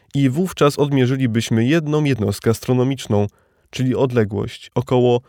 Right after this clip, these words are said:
stu pięćdziesięciu milionów kilometrów w rzeczywistości.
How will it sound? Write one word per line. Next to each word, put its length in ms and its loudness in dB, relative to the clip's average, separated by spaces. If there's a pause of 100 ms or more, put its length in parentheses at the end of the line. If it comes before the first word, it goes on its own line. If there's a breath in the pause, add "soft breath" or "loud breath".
(260 soft breath)
stu 240 -2
pięćdziesięciu 720 -2
milionów 500 2
kilometrów 760 -4
w 60 -6
rzeczywistości. 960 -4